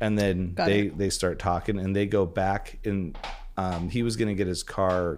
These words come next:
Speaker 1: keys, or a valet pulled up with her car. And he's like, "Hang on to that for a minute. We're gonna go back inside." And they go into the cafe and talk.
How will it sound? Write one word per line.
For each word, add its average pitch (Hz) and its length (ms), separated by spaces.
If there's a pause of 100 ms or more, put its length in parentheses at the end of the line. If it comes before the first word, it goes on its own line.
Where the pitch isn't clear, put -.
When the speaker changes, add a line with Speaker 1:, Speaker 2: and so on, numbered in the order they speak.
Speaker 1:
keys, 92 400
or 87 100
a 85 160
valet 90 400
pulled 95 220
up 90 120
with 87 120
her 87 120
car. 87 380 (380)
And 110 80
he's 98 160
like, 87 160
"Hang 175 200
on 156 200
to 110 60
that 92 220
for - 60
a 87 60
minute. 76 200
We're 95 140
gonna 95 140
go 87 160
back 82 240
inside." 85 260
And 82 100
they 90 60
go 92 220
into 90 160
the 80 100
cafe 78 460
and 71 100
talk. - 420